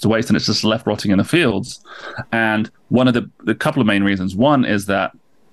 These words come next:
big retailers have these crazy cosmetic standards. Like, they won't sell an apple that has a blemish on it, so everything has to be perfect and the same uniform size and shape, and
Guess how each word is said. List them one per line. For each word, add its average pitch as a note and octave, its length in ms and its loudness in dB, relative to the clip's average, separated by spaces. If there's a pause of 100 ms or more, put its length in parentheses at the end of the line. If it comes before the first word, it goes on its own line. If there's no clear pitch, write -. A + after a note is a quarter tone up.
big A#2 220 0
retailers G#2+ 540 2
have - 120 -4
these G#2 160 0
crazy G#2 460 0
cosmetic G#2 500 -2
standards. F#2 540 -2
Like, F2+ 220 -2
they G2+ 120 0
won't G#2+ 260 0
sell G2 280 0
an F#2+ 100 -4
apple G2 360 -2
that - 100 0
has G2 160 -2
a F#2 40 0
blemish G2 400 0
on G2 140 2
it, - 140 -2
so G2 100 -2
everything G2+ 360 0
has G2+ 120 -2
to - 80 -14
be G#2+ 80 2
perfect G2+ 560 -2
and F#2+ 100 -4
the - 60 -4
same G2 300 0
uniform G#2 440 2
size G2 380 -2
and F#2+ 160 0
shape, - 400 -2
and - 240 2